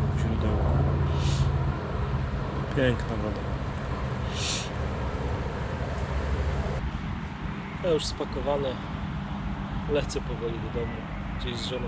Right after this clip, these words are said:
na spacer, sobota, ładna pogoda. No nie do końca te ryby żerowały dobrze. Trzy karpie, ładna ryba stracona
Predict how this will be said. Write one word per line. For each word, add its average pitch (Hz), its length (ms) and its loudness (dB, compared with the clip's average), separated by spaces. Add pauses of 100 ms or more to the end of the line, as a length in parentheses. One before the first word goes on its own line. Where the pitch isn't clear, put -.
(100)
na 101 60 -2
spacer, - 460 -2
sobota, - 380 -4 (100)
ładna 117 200 -2 (100)
pogoda. - 340 -4 (1000)
No 190 60 -2
nie 190 120 0
do 175 100 2
końca 156 280 0
te 123 120 -4
ryby 120 220 -4
żerowały 113 460 -2
dobrze. - 380 -4 (1600)
Trzy - 180 -2
karpie, 139 420 0 (440)
ładna 135 260 0
ryba 120 300 -2
stracona 120 480 -4